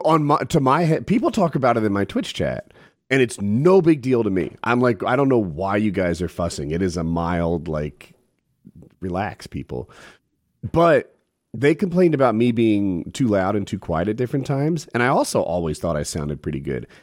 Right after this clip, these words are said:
until I heard it in my car. So I'm like, "Ah, what it is, s-, there's some percentage of the population whose audio experience is way different. They could be in their car, they could be on wireless earbuds. I don't know where it's bad, but it's probably bad somewhere if they're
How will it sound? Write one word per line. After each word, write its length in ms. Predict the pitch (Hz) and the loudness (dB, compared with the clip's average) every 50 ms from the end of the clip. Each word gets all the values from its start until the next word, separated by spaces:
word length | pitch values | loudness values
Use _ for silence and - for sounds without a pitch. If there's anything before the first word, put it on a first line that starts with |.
| _ - | _ -14
until 240 | 85 - - 127 | -10 -4 -2 0
I 80 | 123 113 | 0 2
heard 180 | 120 131 127 131 | 2 2 2 0
it 80 | 123 | 0
in 60 | 98 | -2
my 140 | 98 92 87 | -2 -4 -4
car. 460 | - - - 101 98 85 69 53 - _ _ _ _ _ _ _ _ _ | -4 -2 -2 0 0 0 -2 -4 -8 _ _ _ _ _ _ _ _ _
So 120 | - 127 113 | -2 0 0
I'm 140 | 110 107 101 | 2 2 0
like, 240 | 101 98 90 82 - | 0 0 0 -2 -2
"Ah, 420 | - 101 104 101 98 92 87 80 73 | -4 -2 -2 -2 -2 -2 -2 -4 -4
what 240 | 73 82 98 120 151 | -4 -2 -2 0 0
it 80 | 160 143 | 2 2
is, 520 | 110 98 95 90 90 87 85 - - - _ _ _ _ _ _ _ _ _ _ _ _ _ _ | 2 2 2 2 2 0 -2 -6 -12 -16 _ _ _ _ _ _ _ _ _ _ _ _ _ _
s-, 140 | - - - _ _ _ - - _ _ - | -16 -16 -16 _ _ _ -16 -16 _ _ -6
there's 200 | 98 117 104 - | -4 -4 -2 -2
some 280 | - - 117 123 123 | 0 0 0 0 2
percentage 600 | - 143 131 - - 127 123 120 120 131 117 104 113 | 0 -2 -2 0 0 0 0 2 0 -2 0 0 -2
of 120 | 110 98 | -2 -2
the 80 | 95 95 | -2 -6
population 800 | - - 107 98 95 - 92 90 87 85 85 82 - - 90 | -2 0 0 0 0 0 -2 0 0 0 0 -2 -2 -4 -2
whose 180 | 82 90 85 - - - | -2 -2 -4 -4 -2 -2
audio 360 | 92 95 95 95 92 90 87 | 0 0 2 2 2 0 0
experience 640 | 85 - - - - 87 82 80 80 78 73 - | -2 -4 -8 -6 -4 -2 -2 -2 -2 -4 -4 -6
is 140 | 76 73 - | -10 -10 -10
way 220 | 67 76 76 76 | -8 -8 -6 -6
different. 440 | 73 - 65 65 - - - - - _ _ | -6 -8 -10 -12 -12 -12 -16 -16 -16 _ _
They 100 | - 101 | -4 -4
could 200 | 98 - 113 98 | -2 -2 -4 -2
be 140 | 90 101 92 | 0 -2 -2
in 100 | 87 80 | -2 -2
their 120 | 78 76 | -2 -4
car, 640 | 73 - - 123 113 107 107 107 104 104 107 107 104 _ | -6 -6 -2 0 0 2 2 2 2 2 0 -2 -4 _
they 120 | - 90 | -4 -4
could 180 | - - 110 90 | -2 -2 -4 -2
be 140 | 82 95 92 | 0 0 0
on 200 | 85 85 80 76 | 0 -2 -4 -4
wireless 540 | 78 87 90 92 95 98 95 95 90 - - | -4 -4 -2 -2 -2 -2 -2 -2 -4 -4 -4
earbuds. 460 | - 85 90 85 85 98 92 85 - - | -2 -2 -2 0 0 -2 -2 -2 -4 -4
I 100 | 113 123 | -2 0
don't 80 | 131 131 | 2 2
know 160 | 131 127 123 | 2 2 2
where 320 | 110 107 110 110 113 120 | 2 2 2 2 4 2
it's 160 | 117 110 - | 0 -2 -4
bad, 480 | 87 104 101 101 107 110 113 117 117 - _ - - - - _ _ _ | -2 0 2 2 4 4 2 0 -2 -4 _ -20 -20 -20 -20 _ _ _
but 100 | - 120 | -2 -2
it's 100 | 120 - | -2 -2
probably 340 | - - 120 151 170 202 175 | -4 -2 -2 0 2 0 0
bad 320 | 117 123 117 117 107 90 | 2 2 2 2 2 0
somewhere 440 | - - 98 98 85 69 65 67 65 | -2 -4 -2 -2 -2 -4 -4 -4 -6
if 120 | 67 - | -6 -6
they're 140 | - 67 - | -8 -8 -8